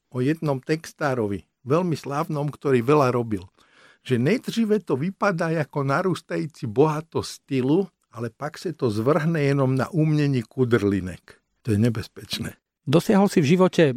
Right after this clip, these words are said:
Speaker 2: naozaj mnohé vo svojom fachu, si špička. Ako sa pozeráš na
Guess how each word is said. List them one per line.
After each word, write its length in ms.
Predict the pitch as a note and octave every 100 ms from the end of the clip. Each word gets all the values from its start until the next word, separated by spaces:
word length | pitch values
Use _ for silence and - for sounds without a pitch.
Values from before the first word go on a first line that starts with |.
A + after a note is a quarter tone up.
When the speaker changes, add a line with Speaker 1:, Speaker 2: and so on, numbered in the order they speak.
| -
Speaker 2:
naozaj 640 | C#3+ D#3+ E3+ D3+ D#3 C3 - B2+
mnohé 640 | D3 D#3+ C#3+ F3 F#3 F3
vo 400 | B2+ A#2 B2+ D#3
svojom 320 | - D#3+ C#3
fachu, 320 | - D3 -
si 320 | D3+ - C3+ B2+ C#3+ - -
špička. 640 | - - D3 - E3 E3+ - - - _
Ako 160 | A3 C4+
sa 160 | G#3
pozeráš 560 | E3+ D3 D3 C#3 C#3 -
na 320 | C#3 C3+ C3